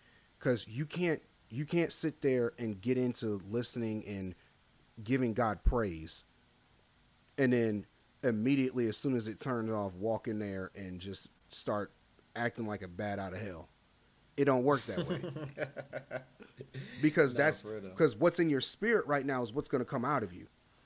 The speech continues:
Speaker 1: And if what you're
Speaker 2: Mm-hmm.
Speaker 1: putting in your spirit is a s-, is all that praise and adoration for God, that's what's gonna come out of you in the morning. Like, that's what's gonna come out of you right afterwards, y-, y-, y-, what you just put in.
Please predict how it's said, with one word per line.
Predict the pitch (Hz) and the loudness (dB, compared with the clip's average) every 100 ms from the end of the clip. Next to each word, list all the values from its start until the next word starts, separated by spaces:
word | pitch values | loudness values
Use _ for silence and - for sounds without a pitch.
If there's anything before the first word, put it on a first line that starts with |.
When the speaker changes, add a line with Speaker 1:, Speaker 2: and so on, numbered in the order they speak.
| _ _ - | _ _ 2
Speaker 1:
And | 139 | 4
if | 123 | 4
what | 156 | 2
you're | 147 | 2
Speaker 2:
Mm-hmm. | 135 | 4
Speaker 1:
putting | 202 185 156 | 6 6 4
in | |
your | 135 | 2
spirit | 117 - 208 202 151 - | 0 -2 0 2 2 2
is | 139 120 113 | 2 2 0
a | 127 | -4
s-, | - - 135 | -6 -6 -4
is | 113 - - _ _ - | -4 -4 -14 _ _ -2
all | 143 151 | 2 4
that | 156 - | 2 0
praise | 147 165 165 151 | 0 2 2 2
and | 123 139 | -2 0
adoration | 151 139 151 156 143 | 0 4 4 2 -2
for | 117 | -4
God, | 104 131 175 208 - _ _ _ _ - | -2 -2 -2 -4 -8 _ _ _ _ 0
that's | 160 196 | 2 2
what's | 220 | 2
gonna | 208 160 | 4 2
come | 185 151 - | 2 -2 0
out | 180 | 0
of | 160 | 0
you | 147 | 0
in | 131 | 0
the | 101 | 0
morning. | 165 131 87 - _ _ _ _ _ _ _ _ _ _ _ _ _ _ _ - | 0 -2 -4 -12 _ _ _ _ _ _ _ _ _ _ _ _ _ _ _ 0
Like, | 135 120 | 2 2
that's | 127 175 | 0 0
what's | 202 | 0
gonna | 208 180 | 0 0
come | 180 156 | 0 -2
out | 175 185 | 0 0
of | 147 | -2
you | 147 107 | -4 -2
right | 131 151 | 0 2
afterwards, | 156 165 131 101 92 95 - | 2 0 -2 -4 -6 -12 -14
y-, | 113 | -16
y-, | - _ | -18 _
y-, | 95 - | -20 -10
what | 110 156 160 | -4 -4 -4
you | |
just | 147 151 - | -2 -2 0
put | 170 | 2
in. | 165 107 | 2 0